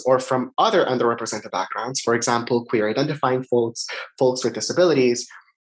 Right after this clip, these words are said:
But then once these students are accepted into P H D programs, there doesn't really seem to be a lot of support at the level of the research experience itself, meaning the professor,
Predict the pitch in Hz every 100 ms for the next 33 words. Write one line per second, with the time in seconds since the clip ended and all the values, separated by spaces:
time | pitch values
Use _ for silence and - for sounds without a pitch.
0 | _ 175 220 233 185 233 - 277 - 170
1 | 165 - 135 139 135 131 - - 135 -
2 | 202 202 196 151 147 139 127 - 120 120
3 | 120 113 117 - 139 135 170 190 269 240
4 | 202 190 165 151 147 139 131 127 127 -
5 | - 135 127 - - - - - - 139
6 | 160 151 165 135 127 131 127 120 - -
7 | 151 185 156 - 135 - 139 127 120 -
8 | - 143 120 127 120 113 107 123 - 269
9 | - 147 135 135